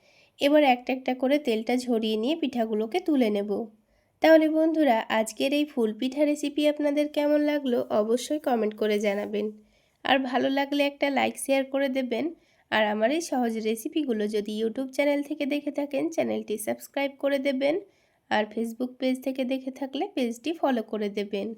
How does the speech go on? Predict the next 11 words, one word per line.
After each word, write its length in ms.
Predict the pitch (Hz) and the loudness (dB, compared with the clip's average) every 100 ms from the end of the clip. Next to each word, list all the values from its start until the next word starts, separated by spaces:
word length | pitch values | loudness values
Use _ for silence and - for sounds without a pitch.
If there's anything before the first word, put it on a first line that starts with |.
| - | 4
তো 80 | 320 | 6
দেখুন 320 | 302 320 320 311 | 8 8 6 6
বন্ধুরা 380 | 320 311 285 233 | 6 8 6 6
সবগুলো 500 | 285 254 220 - 262 269 | 4 4 2 4 2 4
পিঠা 280 | 254 233 | 2 0
কিন্তু 260 | 247 247 247 | 0 0 0
আমার 180 | 269 277 285 | 0 0 2
তৈরি 240 | 226 220 | 0 2
করা 240 | 220 240 254 | 2 4 4
হয়ে 240 | 254 302 277 | 6 6 6
গেল। 240 | 220 226 | 2 2